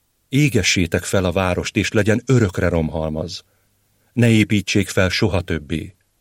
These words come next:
Ne vegyetek el semmit abból, ami pusztulásra van számva, hogy lecsillapodjon Jehova lángoló haragja, és irgalmas legyen hozzátok, könyörüljön rajtatok,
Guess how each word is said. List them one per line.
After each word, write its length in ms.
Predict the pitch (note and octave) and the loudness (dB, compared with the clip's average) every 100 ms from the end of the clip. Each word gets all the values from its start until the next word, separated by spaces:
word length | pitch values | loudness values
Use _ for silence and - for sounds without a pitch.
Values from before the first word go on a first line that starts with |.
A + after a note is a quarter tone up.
| _ _ - | _ _ -8
Ne 160 | - D3+ | -2 2
vegyetek 420 | C#3+ A2 G2 G#2+ | 2 2 2 4
el 100 | A2+ | 4
semmit 440 | - D#3 D#3+ A2 G#2+ | 4 2 4 4 2
abból, 280 | F#2 F2+ | 0 2
ami 140 | F2 E2+ | 2 0
pusztulásra 680 | A2 G#2+ - F2 E2+ - E2+ | -2 -4 -2 -2 0 0 0
van 160 | E2+ | 0
számva, 520 | D#2+ F#2+ F2 D#2+ E2 - _ | 0 0 0 -2 -4 -8 _
hogy 160 | - G#2 | -2 2
lecsillapodjon 800 | D3 D#3+ A2 F#2 F2 F#2 F2+ F#2 | 2 2 2 0 0 -2 0 0
Jehova 320 | G#2 G#2 F#2+ | 2 2 2
lángoló 460 | G#2 A2 F2+ E2+ | 2 0 0 -2
haragja, 500 | E2 F#2+ F2+ D#2+ E2 D2 - | 0 0 -2 -2 -6 -6 -10
és 160 | - - | -4 -2
irgalmas 580 | C3 C3 G2+ F2 D#2+ - | 2 2 2 0 -2 -4
legyen 280 | E2 E2+ | -4 -4
hozzátok, 600 | D2+ E2+ D#2+ D#2+ D2 - - - | -2 -4 -2 -4 -4 -8 -8 -6
könyörüljön 640 | D3+ D3 A2+ F#2+ F2 D#2+ | 0 4 4 2 0 0
rajtatok, 580 | E2 E2 D#2 F2+ - | 0 -2 -2 -6 -8